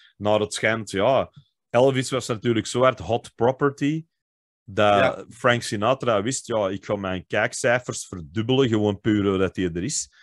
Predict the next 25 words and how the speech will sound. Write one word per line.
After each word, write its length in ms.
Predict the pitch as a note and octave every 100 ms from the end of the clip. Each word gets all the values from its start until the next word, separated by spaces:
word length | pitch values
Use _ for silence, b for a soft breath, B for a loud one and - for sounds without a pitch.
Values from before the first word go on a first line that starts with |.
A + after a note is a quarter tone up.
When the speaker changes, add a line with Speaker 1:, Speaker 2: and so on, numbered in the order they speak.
| b
Speaker 2:
Ja. 320 | B2 C3+ -
Speaker 1:
Dus 160 | G#2+ A2+
ze 100 | A2+
hadden 300 | G#2 A2 G#2+
het 160 | G#2
ervoor 300 | G2 F2+ F#2+
over, 300 | F#2+ B2+ F#2+
maar 120 | F#2+ F#2+
dat 100 | F#2+
was 200 | G2+ -
in 200 | G#2 F#2
die 280 | A#2 B2
tijd, 240 | B2 B2+ A#2+
ik 100 | -
weet 180 | G#2 G#2+
niet 180 | G2+
wat 200 | E2 G2+
het 120 | A2 G#2+
was, 280 | A2+ - - B B B
maar 140 | G#2+
het 100 | G#2
was 160 | G#2+ G2
een 140 | G2+ G2+
on-, 340 | B2 B2+ A#2 -
ongezien 920 | C3 C3+ G#2 G#2+ F2 A2 A#2 F#2+